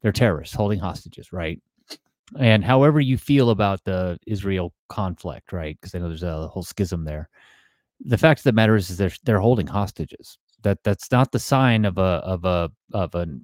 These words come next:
force on force war going on. What you have going on in Ukraine and Russia is a force on force war, and it's looked at completely differently. And I gotta tell you,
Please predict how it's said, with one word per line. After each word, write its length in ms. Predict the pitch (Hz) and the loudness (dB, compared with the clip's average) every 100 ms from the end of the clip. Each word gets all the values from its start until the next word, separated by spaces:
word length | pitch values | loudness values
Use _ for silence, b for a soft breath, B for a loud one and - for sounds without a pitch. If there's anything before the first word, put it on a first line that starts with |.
| - | -2
force 260 | 131 107 - | 0 0 2
on 240 | 104 95 - | 0 0 -2
force 320 | 104 87 - | 0 -2 -4
war 300 | 92 101 92 | -2 0 0
going 300 | 92 82 80 | -2 -6 -8
on. 140 | 69 - _ | -10 -14 _
What 120 | - 147 | -2 4
you 80 | |
have 180 | 147 170 | 4 4
going 260 | 127 139 123 | 4 4 4
on 120 | 127 | 2
in 100 | 110 | 0
Ukraine 600 | 92 - 107 120 104 - | -2 -4 -2 0 0 -2
and 180 | 98 90 | -4 0
Russia 320 | 101 - 87 | 0 0 -4
is 160 | 76 90 | -6 -8
a 60 | |
force 360 | - 87 92 - | -6 -4 -2 -4
on 180 | 98 104 | -6 -6
force 280 | 104 - 85 | -8 -10 -10
war, 540 | 80 110 143 - - _ _ _ b b b | -2 0 0 -4 -14 _ _ _ b b b
and 100 | 120 | 2
it's 180 | 113 - | 2 4
looked 200 | 127 - | 2 4
at 160 | 131 - | 2 2
completely 400 | 107 110 110 107 | 0 0 0 0
differently. 540 | 101 - - - - _ _ 101 | -4 -4 -6 -8 -18 _ _ -2
And 100 | 101 | 0
I 80 | |
gotta 240 | 104 117 104 | 2 0 -2
tell 240 | - 110 | -2 0
you, 320 | 120 90 82 | 2 2 0